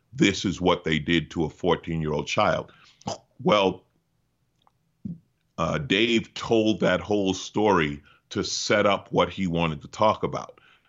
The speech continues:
Now, as a comic, that takes a lot of bravery and courage, 'cause you can see just how the mood changed when I just told it right now. To do that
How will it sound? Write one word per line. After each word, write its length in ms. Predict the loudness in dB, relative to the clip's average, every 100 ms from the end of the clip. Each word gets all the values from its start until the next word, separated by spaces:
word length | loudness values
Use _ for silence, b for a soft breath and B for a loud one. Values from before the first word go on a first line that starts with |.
| b
Now, 480 | 0 2 2 2 0
as 140 | 0 -6
a 60 |
comic, 600 | -12 -4 0 2 0 -6 -14 b -2
that 160 | -2
takes 260 | 0 -2 -2
a 60 | -2
lot 180 | 0
of 100 | -2
bravery 480 | 0 2 2 2 0
and 120 | 0
courage, 380 | 0 0 0 -2
'cause 160 | -6 -6
you 100 | -6
can 140 | -6
see 220 | -2 -2 0
just 220 | -2 0
how 160 | 0
the 80 | 2
mood 340 | 2 2 0 -2
changed 480 | -2 2 2 0
when 160 | -2 -2
I 160 | 0 -2
just 280 | -6 -8
told 300 | -2 -2 -2
it 80 | -4
right 240 | -2 -2 0
now. 300 | 0 -2 -4 B B
To 100 | -8
do 340 | -6 0 2 4
that 360 | 2 -2 -8